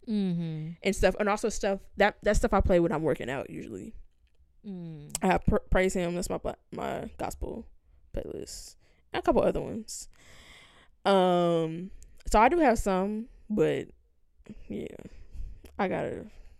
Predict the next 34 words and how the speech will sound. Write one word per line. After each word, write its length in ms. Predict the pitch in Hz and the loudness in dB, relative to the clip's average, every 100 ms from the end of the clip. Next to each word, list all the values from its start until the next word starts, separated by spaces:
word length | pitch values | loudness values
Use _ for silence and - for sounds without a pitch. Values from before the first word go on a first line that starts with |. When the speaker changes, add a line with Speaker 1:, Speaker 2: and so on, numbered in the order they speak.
| _ - | _ -10
Speaker 2:
'cause 140 | 185 | -4
my 140 | 196 | -2
library, 420 | 202 - - - - | 0 -2 -4 -8 -6
I 60 | |
gotta 140 | 220 - | -6 -10
clean 180 | - - | -12 -14
that 160 | - | -16
up. 140 | - - _ _ _ _ _ _ _ _ _ _ _ _ _ _ _ _ _ - _ _ - | -18 -20 _ _ _ _ _ _ _ _ _ _ _ _ _ _ _ _ _ -20 _ _ -12
Actually, 280 | 208 - | -12 -12
I 20 | 185 | -12
just 200 | - - | -14 -14
Speaker 1:
Yeah. 60 | |
Speaker 2:
saw 80 | - - | -14 -14
a, 340 | - - - - - | -12 -14 -14 -16 -18
a, 60 | |
a, 40 | 107 - - | -18 -20 -12
what's 180 | 214 | -10
the 60 | - | -10
name 160 | - - | -12 -16
that 80 | 104 | -16
I 80 | |
need 120 | - - | -16 -16
to 80 | |
get 200 | - - | -16 -16
off 100 | - | -14
of 60 | - | -16
here? 260 | - - - _ - - - _ _ _ _ _ _ _ _ | -18 -20 -20 _ -20 -20 -20 _ _ _ _ _ _ _ _
But 200 | 220 196 | 4 4
anyway, 420 | 208 165 - 208 - - - | 6 2 -2 -8 -12 -18 -14
what 100 | 294 | -12
was 60 | 339 | -8
we 80 | 302 | -6
talking 160 | 311 | -8
about? 320 | 294 285 294 | -8 -8 -8